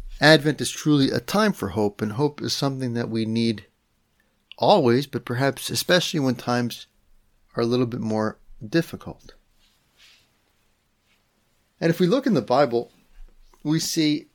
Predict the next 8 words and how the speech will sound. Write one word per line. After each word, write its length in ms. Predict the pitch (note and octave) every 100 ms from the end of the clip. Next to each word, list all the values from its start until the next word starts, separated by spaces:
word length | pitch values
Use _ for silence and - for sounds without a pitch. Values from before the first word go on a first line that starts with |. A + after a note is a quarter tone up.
| _ _ _ _
examples 880 | C#3+ A#2 A2 D3 D#3+ D#3+ C#3 - - _ _ _ _ _ _ _ _ _ _
of 180 | C3+ A#2
true 280 | - - B2+
hope. 480 | B2 F#3+ E3+ A#2+ - _ _ _ _ _ _ _ _ _ _ _ _
Examples, 640 | - G#2 C3+ C3+ C3 C3 A#2
Lord, 260 | A#2+ A#2+
where 100 | A2+
people 580 | A2 B2+ B2+ A#2+ A2+ G#2+